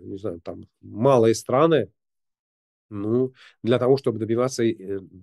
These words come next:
того, что они выберут, э, либо ту, либо другую позицию. Мне кажется, что вопрос с нами или с Китаем, он, это главный вопрос, который будет адресован,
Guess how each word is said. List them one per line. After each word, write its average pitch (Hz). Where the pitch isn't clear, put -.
того, 127
что -
они 117
выберут, 120
э, 110
либо 117
ту, 139
либо 117
другую 123
позицию. 151
Мне 107
кажется, 117
что 113
вопрос 120
с -
нами 131
или 117
с -
Китаем, 135
он, 107
это 104
главный 135
вопрос, 123
который 117
будет 120
адресован, 113